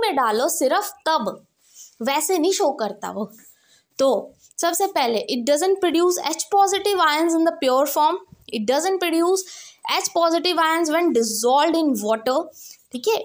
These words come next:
H positive when dissolved in water, ऐसा तो है नहीं, एसिडिटी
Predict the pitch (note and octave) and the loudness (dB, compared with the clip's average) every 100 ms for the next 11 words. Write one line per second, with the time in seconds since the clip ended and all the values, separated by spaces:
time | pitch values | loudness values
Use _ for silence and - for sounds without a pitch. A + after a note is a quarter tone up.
0 | - B3 C4 G4 D4+ C4+ B3+ G4+ C4+ B3 | -2 -2 -2 -2 0 2 2 0 0 0
1 | G4 E4+ D4 A3+ A#3+ C4+ F#4+ C#4+ A#3+ C4+ | 0 2 0 2 2 2 0 0 0 0
2 | - A3 - - - - _ _ - A3+ | -2 -4 -12 -20 -20 -20 _ _ -6 -4
3 | C4+ D4+ F#4 G#4+ G#4+ G#4 - _ - - | -2 -2 -2 0 -2 -4 -8 _ -14 -6
4 | A3 A#3+ B3 C4+ F#4 | -4 -4 -6 -2 -2